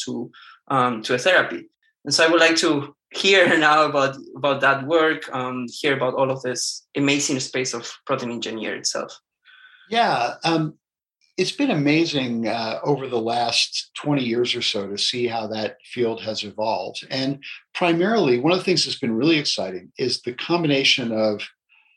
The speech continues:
Speaker 2: um, computational tools and robotics, uh, the ability to do medium to high throughput screening of different protein variants,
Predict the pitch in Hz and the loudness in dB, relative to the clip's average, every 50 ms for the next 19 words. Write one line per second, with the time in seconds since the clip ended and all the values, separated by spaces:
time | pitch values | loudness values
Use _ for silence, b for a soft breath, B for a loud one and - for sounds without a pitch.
0 | b b _ _ _ - 120 120 117 110 104 98 95 92 92 95 - _ _ _ | b b _ _ _ -6 -4 -4 -4 -4 -4 -6 -8 -8 -12 -14 -18 _ _ _
1 | _ - - - _ _ _ _ _ _ _ _ _ _ _ _ _ _ _ - | _ -10 -10 -10 _ _ _ _ _ _ _ _ _ _ _ _ _ _ _ -6
2 | - 160 165 156 147 135 - 175 180 180 - - 170 147 143 - - 147 139 135 | -2 -2 0 0 -2 -2 0 2 2 2 2 2 0 0 -2 -2 0 0 2 2
3 | 135 131 123 - - - _ _ - 135 127 120 117 117 110 98 120 123 127 123 | 2 2 0 -2 -6 -8 _ _ -8 -6 -4 -2 -2 -2 0 0 2 2 2 2
4 | - - - - - - - - - _ _ _ _ _ - 120 104 101 101 92 | 0 -2 -4 -4 -4 -4 -4 -4 -6 _ _ _ _ _ -8 -8 -6 -6 -6 -8
5 | - 120 120 120 110 139 139 139 127 120 113 120 117 120 123 117 113 110 110 110 | -4 0 0 2 4 4 4 4 4 2 0 0 0 0 2 2 2 2 0 -2
6 | - B B B B B 123 131 143 143 139 135 127 120 113 - 110 104 - 120 | -6 B B B B B 0 2 2 2 2 0 -2 -2 -4 -6 -6 -4 0 0
7 | 120 123 - - 123 120 - 107 98 - - - - 127 123 123 117 107 101 98 | 0 0 -2 -4 -8 -6 -4 -4 -2 -2 -2 -2 -2 -2 0 2 2 2 2 0
8 | 95 95 - 113 113 - 101 98 - - 117 107 - - 104 95 98 98 120 135 | 0 -2 -4 -4 -2 -2 -4 -4 -2 -2 -2 -2 -2 -4 -8 -6 -4 0 2 2
9 | 135 120 101 92 90 87 - - - - - | 2 2 0 -2 -6 -8 -10 -12 -12 -12 -14